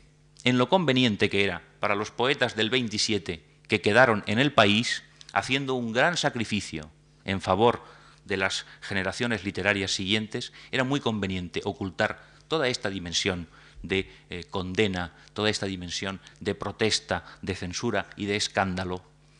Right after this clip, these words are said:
lo mismo que era conveniente ocultar,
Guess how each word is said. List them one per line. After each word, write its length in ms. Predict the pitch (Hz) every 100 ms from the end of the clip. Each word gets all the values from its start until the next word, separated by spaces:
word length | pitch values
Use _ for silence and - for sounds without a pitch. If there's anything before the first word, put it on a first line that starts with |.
| _ _ -
lo 140 | 95 101
mismo 560 | 107 101 104 120 -
que 140 | - 95
era 320 | 101 - -
conveniente 640 | 113 110 101 101 104 95
ocultar, 520 | 104 117 98 107 -